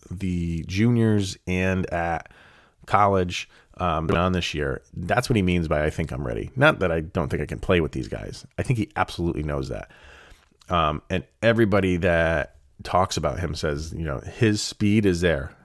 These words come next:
It, nobody is concerned about him being able to keep up with the N H L game, and nobody's concerned about his scoring ability. I think where he's going to maybe,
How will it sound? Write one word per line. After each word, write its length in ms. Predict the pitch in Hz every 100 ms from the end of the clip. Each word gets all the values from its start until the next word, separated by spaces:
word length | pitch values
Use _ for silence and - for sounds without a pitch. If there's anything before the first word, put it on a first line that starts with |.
| -
It, 320 | 92 87 - 64
nobody 640 | 82 98 101 110 123 120
is 120 | 113
concerned 460 | - 107 110 101 92
about 400 | 87 78 78 - - - _
him 220 | - 92
being 240 | 87 92 87
able 140 | 82
to 80 | -
keep 340 | - - 95 -
up 260 | 87 - - -
with 160 | - 87
the 140 | 82
N 80 | 78
H 180 | 78 -
L 80 | 76
game, 480 | 80 78 95 131 - - - _ _
and 160 | 85 80
nobody's 320 | 98 113 113
concerned 300 | 101 113 101
about 220 | 95 82
his 140 | 87 -
scoring 400 | - 92 92 82
ability. 440 | 69 55 55 - - _ _ _ _ _ _ _ _ -
I 100 | 95
think 340 | - 110 110
where 140 | 95 90
he's 280 | 101 98 95
going 240 | 90 90
to 240 | 85 78 -
maybe, 380 | 87 82 82